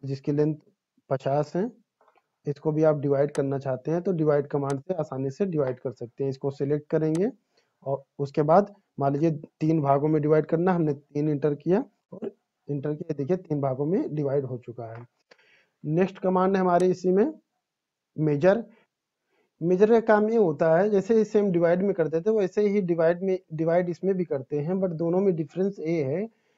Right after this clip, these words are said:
कि Divide में क्या करते थे हम, number of segment देते थे, कितने segment में हमको बराबर divide करना है। तो क्या करता था, सारे segment को बराबर, बराबर में divide कर देता था। But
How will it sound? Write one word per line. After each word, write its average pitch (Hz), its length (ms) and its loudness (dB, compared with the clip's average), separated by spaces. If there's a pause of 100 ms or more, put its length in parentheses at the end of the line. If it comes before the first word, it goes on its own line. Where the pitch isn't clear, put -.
(140)
कि 226 300 -4 (300)
Divide 175 420 4
में 208 100 0
क्या 196 180 0
करते 160 300 0
थे 170 80 -2
हम, 233 300 0
number 175 340 2
of 208 140 2
segment 165 460 -2
देते 143 320 -2
थे, 202 120 -2
कितने 175 340 -6
segment 156 420 -4
में 156 120 -2
हमको 156 240 -4
बराबर 156 340 0
divide 143 320 -4
करना 151 260 -4
है। 180 60 -4
तो 190 100 -6
क्या 180 120 -2
करता 160 260 -4
था, 208 40 -12
सारे 156 340 -4
segment 151 360 -6
को 233 120 -2
बराबर, 147 400 0
बराबर 139 400 -6
में 208 180 -2 (300)
divide 147 380 0
कर 139 120 -6
देता 123 320 -10
था। 120 220 -14 (380)
But 220 460 0